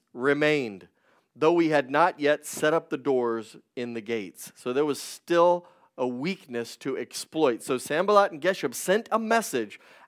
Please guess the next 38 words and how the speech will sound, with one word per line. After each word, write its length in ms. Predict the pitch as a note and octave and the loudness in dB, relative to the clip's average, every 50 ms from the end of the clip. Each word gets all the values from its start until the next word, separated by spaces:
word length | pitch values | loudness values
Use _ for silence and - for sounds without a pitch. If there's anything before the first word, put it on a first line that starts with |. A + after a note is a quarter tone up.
| _ - | _ 0
asking 560 | D#3+ G3 A#3 B3 G#3+ - - A3+ G3 E3+ D#3+ | 2 4 4 4 2 0 -2 -2 -2 0 0
me 120 | D3+ D3 D3 | 0 2 2
to 100 | C#3+ C3 | 2 2
meet 420 | C3+ C#3 E3 A3 B3 A#3 - - | 0 0 -2 -2 -2 -4 -4 -2
them 300 | E3+ D3+ D3+ D3 D3 D3 - _ _ _ _ - _ - | 0 0 2 0 -2 -6 -12 _ _ _ _ -6 _ 0
at 160 | D#3 D#3 E3 | 0 2 2
one 200 | D#3 E3+ F#3+ G#3 | 2 2 4 4
of 120 | G#3+ F#3 | 2 2
the 80 | G3+ F#3+ | 0 0
villages 580 | E3 F3+ F3+ F3 E3+ D#3 C#3+ D#3+ E3+ D#3+ D#3+ | 2 2 2 2 2 0 0 0 -2 -2 -2
in 200 | - - C#3 C#3+ | -6 -6 -6 -4
the 80 | C3 B2+ | -4 -4
plain 540 | A#2+ - - D#3+ D3+ D#3 D#3 D#3 D#3 D3+ D3 - _ _ _ _ | -6 -4 -2 -2 0 0 0 -2 -4 -6 -10 -14 _ _ _ _
of 200 | - C#3 B2+ - D3 - - | -2 -2 -2 -2 -6 -4 -2
Ono. 480 | C#3 C3+ C#3 B2+ A#2 G#2 F#2+ F2 E2 - _ _ _ _ _ _ _ _ _ _ _ _ _ _ _ _ _ _ _ _ _ _ _ | 0 0 0 0 -2 -4 -4 -6 -10 -16 _ _ _ _ _ _ _ _ _ _ _ _ _ _ _ _ _ _ _ _ _ _ _
So 160 | _ - - A2+ | _ -14 -10 -8
you 100 | A#2 A#2 | -8 -6
write 260 | A2 A#2+ C#3 D#3 D#3+ | -4 -4 -4 -4 -6
this 140 | F3 E3 - | -8 -10 -8
down. 260 | - A#2 G#2 G#2 G#2 | -8 -8 -8 -8 -10
Your 120 | G2+ G#2 | -14 -16
first 340 | - - C3+ C#3+ D3 - _ | -8 -6 -4 -4 -4 -6 _
point, 320 | - D3+ C3 G#2 F#2+ - - C#3 _ _ | -8 -8 -6 -6 -8 -12 -18 _ _ _
first 320 | - C3+ D3 D3 - - | -8 -8 -8 -8 -10 -16
key 220 | - - E3 D3+ | -12 -10 -10 -10
to 100 | C3+ - | -10 -10
this 220 | B2+ C3 B2 - B2+ | -10 -10 -10 -8 -8
message 320 | A#2+ G#2+ - - G2 F#2+ | -10 -10 -10 -12 -16 -16
is 140 | F#2 F2 F2 | -16 -16 -14
never 360 | F#2 G#2 A#2 B2+ C#3+ F3 F#3 | -10 -6 -6 -4 -2 0 -2
meet 280 | F3 F3 E3+ F3 F3 - | -2 -2 -4 -6 -6 -6
your 180 | F3 E3+ E3+ | -6 -6 -4
enemy 440 | - E3 D#3 C#3+ C3+ B2+ B2 B2 B2 | -4 -4 -4 -4 -4 -4 -6 -6 -6
at 120 | - A#2 G#2+ | -6 -6 -8
a 60 | G2+ | -8
place 340 | - - B2+ B2 B2 A#2+ - | -8 -6 -6 -6 -6 -6 -10
called 360 | - - B2 A#2 A#2 A2 A2 | -8 -4 -2 -2 -2 -2 -4
Ono. 680 | - A#2 B2 B2 A#2+ A#2 A#2 A2+ A2+ A2 G2+ F#2 E2+ | -2 0 0 0 0 0 -2 0 0 0 -2 -4 -6